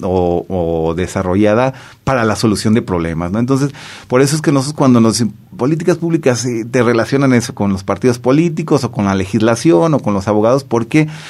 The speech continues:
no tenemos esa diferenciación en nuestro, eh, idioma castellano español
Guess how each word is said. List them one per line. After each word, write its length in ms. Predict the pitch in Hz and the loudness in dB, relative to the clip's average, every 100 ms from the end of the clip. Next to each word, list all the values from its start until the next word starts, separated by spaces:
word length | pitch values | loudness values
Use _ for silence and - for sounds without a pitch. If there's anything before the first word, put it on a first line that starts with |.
| - - | -8 0
no 160 | 127 | 2
tenemos 360 | 131 135 139 - | 2 2 2 0
esa 200 | 131 143 | 0 2
diferenciación 760 | 120 117 107 95 98 - 127 | 2 2 0 2 0 2 2
en 120 | 139 | 4
nuestro, 640 | 107 95 101 92 90 82 - | 2 0 0 2 2 0 -2
eh, 400 | 87 85 82 82 | -4 -4 -4 -6
idioma 540 | - 98 98 107 110 101 | -4 0 2 4 2 0
castellano 480 | 95 95 101 107 110 | -4 -2 0 2 0
español 460 | 110 107 107 131 | 0 2 2 2